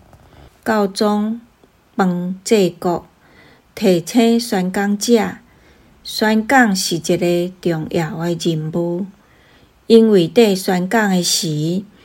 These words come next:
咱是在讲耶稣要讲的话。好的宣讲内容，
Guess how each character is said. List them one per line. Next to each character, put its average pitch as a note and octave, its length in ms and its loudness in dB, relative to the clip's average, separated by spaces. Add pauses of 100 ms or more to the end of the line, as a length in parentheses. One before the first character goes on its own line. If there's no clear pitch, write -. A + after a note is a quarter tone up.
(320)
咱 G3+ 300 0
是 - 280 -4
在 G3 200 4
讲 G3+ 500 -2 (140)
耶 F3+ 100 0 (120)
稣 A3+ 640 -4
要 G3+ 240 2
讲 F#3+ 200 -4
的 D#3+ 200 -6
话。 E3 120 -8 (800)
好 C#4 200 2
的 G#3 200 6
宣 F#3+ 460 0
讲 A#3 320 2
内 D#3+ 320 2
容， D#3 360 -2